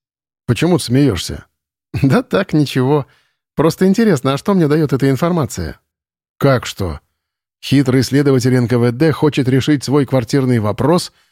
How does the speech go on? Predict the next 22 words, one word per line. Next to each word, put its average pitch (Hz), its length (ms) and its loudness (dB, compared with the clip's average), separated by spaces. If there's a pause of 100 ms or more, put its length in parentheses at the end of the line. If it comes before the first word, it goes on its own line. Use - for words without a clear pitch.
(160)
и 120 100 2
сажает 131 460 0
невинную 131 440 2
девушку, 160 440 0
чтобы 131 240 0
завладеть 127 440 0
ее 127 200 2
квартирой. 120 640 -4 (380)
Чем 202 280 0
не 135 80 2
сюжет-то? 151 640 -2 (520)
«О, 196 300 2
да», 120 420 0 (460)
иронично 123 500 2
отозвалась 120 440 2
девушка. 98 500 -4 (600)
«Звучит 135 500 0
как 175 200 -2
трейлер 160 400 0
нового 151 340 0
голливудского 135 560 0
боевика. 123 640 0